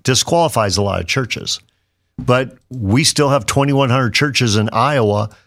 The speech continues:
that are part of our network who believe in that. And the idea is to re-engage them about the institution of God's church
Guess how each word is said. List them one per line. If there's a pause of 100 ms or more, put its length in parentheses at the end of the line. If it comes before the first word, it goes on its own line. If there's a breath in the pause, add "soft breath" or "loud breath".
(180 soft breath)
that
are
part
of
our
network
who
believe
in
that. (680)
And
the
idea
is
to
re-engage
them
about
the
institution
of
God's
church